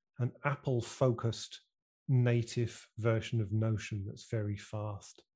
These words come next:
Uh, and that's quite nice. But I don't think it's cross-platform. Uh, and there's Coda, which I think is, uh, quite similar to Notion, quite a bit more powerful. But I'm,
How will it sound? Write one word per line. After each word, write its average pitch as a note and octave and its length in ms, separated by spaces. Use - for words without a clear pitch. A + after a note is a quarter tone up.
Uh, G#2+ 260
and A2+ 140
that's B2 220
quite - 340
nice. A2+ 520
But G#2 100
I G#2 40
don't C#3+ 320
think B2 200
it's - 140
cross-platform. - 880
Uh, A2 400
and B2 280
there's A#2 480
Coda, G3 600
which C3+ 200
I A#2+ 60
think - 540
is, B2+ 320
uh, A#2 120
quite E3 340
similar C#3+ 380
to C3 140
Notion, C3 480
quite C3+ 180
a B2 40
bit - 140
more B2+ 160
powerful. B2+ 380
But D3 140
I'm, D#3 160